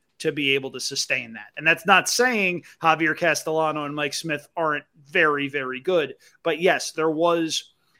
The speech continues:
an instance a couple of years ago where I think Mike Smith was contemplating retirement, perhaps, and he was really scaling back his mounts to where when he got on a horse in the afternoon, if it was a first-time starter, just go bet it.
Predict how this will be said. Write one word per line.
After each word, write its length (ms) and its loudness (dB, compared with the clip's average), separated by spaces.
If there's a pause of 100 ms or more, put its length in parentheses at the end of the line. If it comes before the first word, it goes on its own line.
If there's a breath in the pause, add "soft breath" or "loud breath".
(120)
an 80 -2
instance 440 -8
a 60 -12
couple 320 -4
of 60 -2
years 260 -4
ago 300 -2
where 600 -2 (500)
I 40 0
think 260 -6
Mike 200 -2
Smith 320 -6
was 140 -8
contemplating 800 -4
retirement, 680 -2
perhaps, 680 -2
and 300 -2
he 180 -6
was 240 -4
really 460 -2
scaling 560 -2
back 260 -2
his 180 -12
mounts 360 -6
to 120 -8
where 420 0 (380)
when 160 -4
he 120 -2
got 320 8
on 180 8
a 80 2
horse 320 0
in 100 -4
the 160 -2
afternoon, 800 -4 (600)
if 140 6
it 100 2
was 160 2
a 40 2
first-time 500 0
starter, 360 0
just 240 -8
go 100 -4
bet 220 -6
it. 140 -14